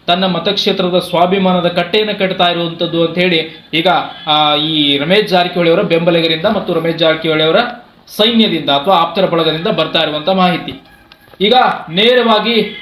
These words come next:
ರಮೇಶ್ ಜಾರಕಿಹೊಳಿ ಅವರ ಬೆಂಬಲಿಗರಿಂದ ಎಚ್ಚರಿಕೆ ಆಗ್ತಾ ಇದೆ. ಏನಾದ್ರೂ ಇದು ಮುಂದುವರೆದು ನಮ್ಮ ತಂಟೆಗೆ ಬಂದ್ರೆ ನಾವು ನೇರವಾಗಿ ಕಾಳಗಕ್ಕಿಳಿಬೇಕಾಗ್ತದೆ. ಇದು ಬಹಳ ದೊಡ್ಡ ಮಟ್ಟದ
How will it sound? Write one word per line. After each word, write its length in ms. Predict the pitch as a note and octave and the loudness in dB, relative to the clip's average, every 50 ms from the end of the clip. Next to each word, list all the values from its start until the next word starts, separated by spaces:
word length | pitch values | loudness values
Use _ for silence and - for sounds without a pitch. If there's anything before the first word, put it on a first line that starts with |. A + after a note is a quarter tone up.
| E3+ E3+ | -2 0
ರಮೇಶ್ 260 | F3 F3+ G3 F#3+ - | 2 2 0 0 2
ಜಾರಕಿಹೊಳಿ 480 | F#3 F3 F3 F3 - F#3+ F#3 F#3 F3+ | 2 2 0 0 0 0 2 4 4
ಅವರ 140 | F#3 F#3 F3 | 4 4 4
ಬೆಂಬಲಿಗರಿಂದ 580 | D3+ D#3+ E3 E3+ F3 F3 F3+ E3+ E3+ E3+ D#3+ D#3+ | 2 0 0 0 0 0 2 0 0 0 0 0
ಎಚ್ಚರಿಕೆ 420 | D#3 D3 C#3+ - F#3 F3 E3 - | 0 -2 -2 -2 -4 -4 -2 0
ಆಗ್ತಾ 300 | E3+ D#3 D3 - E3 D#3 | 0 0 0 -2 -4 -4
ಇದೆ. 420 | D3 D3 E3+ F3 F3 - - - - _ D#3 | -4 -2 -2 -4 -6 -8 -16 -20 -12 _ -2
ಏನಾದ್ರೂ 400 | F3 F#3+ G#3 A3 A3+ A3 A3+ A#3 | 0 2 2 2 0 0 0 0
ಇದು 180 | A3 G3+ G#3+ | 0 2 0
ಮುಂದುವರೆದು 540 | G#3+ G3+ G#3 G#3 G#3 G3+ G3+ F#3+ F#3+ G#3 G#3 | 0 -2 -2 0 0 2 2 2 2 2 2
ನಮ್ಮ 220 | F#3+ F3+ F3+ G3 | 2 2 2 2
ತಂಟೆಗೆ 440 | G3+ G3 F#3+ F#3+ F#3 G3 G#3 G3+ G3+ | 2 2 0 0 0 0 0 0 0
ಬಂದ್ರೆ 580 | F3 F3+ E3+ E3+ F#3 G3 F3+ - - - - - F3 | 0 0 0 2 2 2 0 0 -4 -10 -10 -6 -4
ನಾವು 120 | E3+ E3+ | -2 -2
ನೇರವಾಗಿ 480 | D#3+ E3 F#3 G3 G3 F#3+ F#3 F3+ F#3 F3+ | 0 0 0 2 2 2 2 2 0 -2
ಕಾಳಗಕ್ಕಿಳಿಬೇಕಾಗ್ತದೆ. 1300 | - E3 E3 F#3+ G#3 G3+ G3+ - F#3+ F3+ F3 F3 E3+ F3 E3 E3 - F#3 E3+ F3+ G3 G3 G3 - - - - D#3 | -2 0 0 0 0 0 -2 -2 -2 -2 0 0 0 -2 -2 -2 -2 -4 -2 0 0 -2 -2 -6 -14 -12 -8 -4
ಇದು 460 | E3 F#3 F#3+ F3+ D#3+ - - - - D#3+ | 0 0 0 0 0 -4 -8 -14 -8 -4
ಬಹಳ 260 | D#3+ E3 F#3+ G3 F#3+ | -2 0 2 2 2
ದೊಡ್ಡ 320 | F#3 - E3+ E3+ E3+ G3+ | 0 0 -2 -2 0 0
ಮಟ್ಟದ 400 | A3 G#3+ G#3 G#3 G#3 G#3 G3 F#3+ | 0 0 0 -2 -2 0 0 2